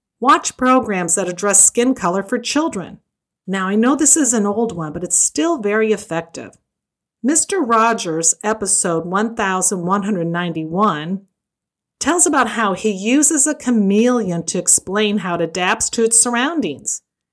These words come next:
He sings the song, "It's You I Like,"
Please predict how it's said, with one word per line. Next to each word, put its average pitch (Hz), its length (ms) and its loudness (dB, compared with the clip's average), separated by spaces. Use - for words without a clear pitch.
He 247 180 -4
sings 285 420 2
the 202 100 2
song, 190 580 0
"It's 170 300 -10
You 233 280 0
I 147 120 -2
Like," 139 480 -12